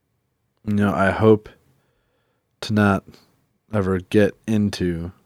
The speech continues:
I guess, but I mean, it, temptation's gonna come whether I like it or not, kind of thing. But something that I guess also is very important is to,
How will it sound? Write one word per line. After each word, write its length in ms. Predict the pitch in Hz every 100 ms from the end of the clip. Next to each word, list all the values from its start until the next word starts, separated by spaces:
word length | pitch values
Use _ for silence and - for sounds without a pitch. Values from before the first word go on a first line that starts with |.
| _ _ _ _ _ _ _ _ _ _ _ _
I 120 | 98 90
guess, 320 | 85 82 -
but 180 | 98 98
I 20 |
mean, 160 | 98
it, 240 | 92 92 -
temptation's 580 | 98 92 92 90 90 90
gonna 220 | 87 90
come 240 | 90 85
whether 240 | 85 85 85
I 60 | 87
like 220 | 85 -
it 80 | 90
or 100 | 90
not, 300 | 85 85 -
kind 180 | 78
of 80 | 78
thing. 220 | - 160 _ - - - - _ _ _
But 320 | 139 120 101 _ _ _ _ _ _ _ _ _ _ _ _ -
something 360 | - 101 98
that 160 | 98 95 -
I 160 | - 95
guess 280 | 92 95 92
also 440 | 92 - 95 92
is 280 | 92 87 -
very 300 | 101 98 95
important 500 | 92 90 98 98 98 -
is 300 | 107 101 -
to, 440 | - 98 92 87